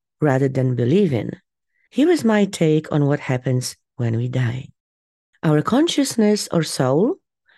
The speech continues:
leaves our body and moves to the afterlife, which is a domain of much higher frequencies,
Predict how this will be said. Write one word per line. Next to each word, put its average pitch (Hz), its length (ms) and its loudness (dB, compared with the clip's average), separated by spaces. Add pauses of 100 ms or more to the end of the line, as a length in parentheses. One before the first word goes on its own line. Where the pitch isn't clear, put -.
(180)
leaves 196 360 2
our 175 200 4
body 143 640 0 (100)
and 147 160 2
moves 143 260 0
to 135 140 -2
the 139 200 -2
afterlife, - 840 -4 (380)
which 160 200 2
is 156 200 -2
a 147 160 2
domain 151 480 2 (100)
of 143 160 -2
much 147 300 0
higher 139 340 0
frequencies, - 880 -6